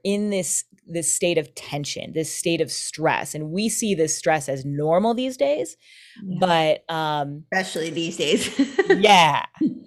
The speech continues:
Speaker 1: But it's not normal because it's, it's, it's just,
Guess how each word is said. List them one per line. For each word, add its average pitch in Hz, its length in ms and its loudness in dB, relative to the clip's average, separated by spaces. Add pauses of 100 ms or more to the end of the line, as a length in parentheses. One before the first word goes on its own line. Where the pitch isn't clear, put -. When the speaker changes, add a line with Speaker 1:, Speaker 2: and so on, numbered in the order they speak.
(140)
Speaker 1:
But 165 480 4 (160)
it's 170 240 -2
not 208 340 2
normal 156 360 2
because 160 580 -2
it's, 156 400 -4 (120)
it's, - 360 -6
it's 170 140 -4
just, - 260 -4